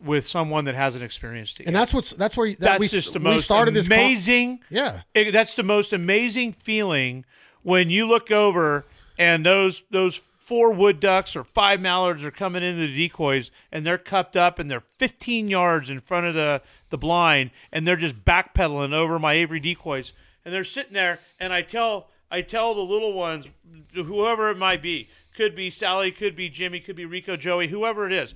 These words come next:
Speaker 1: and I go, "Now," like that, and they get up, and six shots go off,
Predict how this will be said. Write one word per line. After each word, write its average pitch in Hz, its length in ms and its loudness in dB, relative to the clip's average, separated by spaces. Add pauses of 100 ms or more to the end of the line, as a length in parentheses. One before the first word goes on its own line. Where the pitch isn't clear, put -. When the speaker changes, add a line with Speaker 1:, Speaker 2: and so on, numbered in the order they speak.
(140)
Speaker 1:
and 175 100 -8
I 180 100 2
go, 160 200 -2
"Now," 180 500 2 (520)
like 175 200 -4
that, 190 260 0
and 160 100 -8
they 214 120 2
get 208 200 0
up, 196 380 2
and 156 280 0 (240)
six - 460 -4
shots - 540 0
go 156 220 0
off, 139 260 0